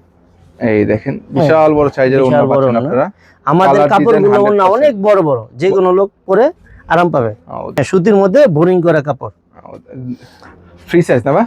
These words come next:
Speaker 2: হ্যাঁ।
Speaker 1: এগুলো তো সারা বাংলাদেশ নিতে পারবে ভাই?
Speaker 2: সারা বাংলাদেশ নিতে পারবে।
Speaker 1: এই দেখেন, এটা কিসের এটা?
Speaker 2: এটা আটশোশো পঞ্চাশ টাকা করে।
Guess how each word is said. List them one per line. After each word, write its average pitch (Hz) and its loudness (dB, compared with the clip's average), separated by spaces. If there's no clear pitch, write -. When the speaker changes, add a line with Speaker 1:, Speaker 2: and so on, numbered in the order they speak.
Speaker 2:
হ্যাঁ। 143 0
Speaker 1:
এগুলো 190 2
তো 226 2
সারা 185 2
বাংলাদেশ 220 0
নিতে 208 -2
পারবে 175 0
ভাই? - 0
Speaker 2:
সারা 220 4
বাংলাদেশ 208 2
নিতে 175 -2
পারবে। 123 -2
Speaker 1:
এই 117 -4
দেখেন, 110 -12
এটা 151 -2
কিসের 180 0
এটা? 202 2
Speaker 2:
এটা 151 0
আটশোশো 165 -2
পঞ্চাশ 190 -2
টাকা 226 2
করে। 139 0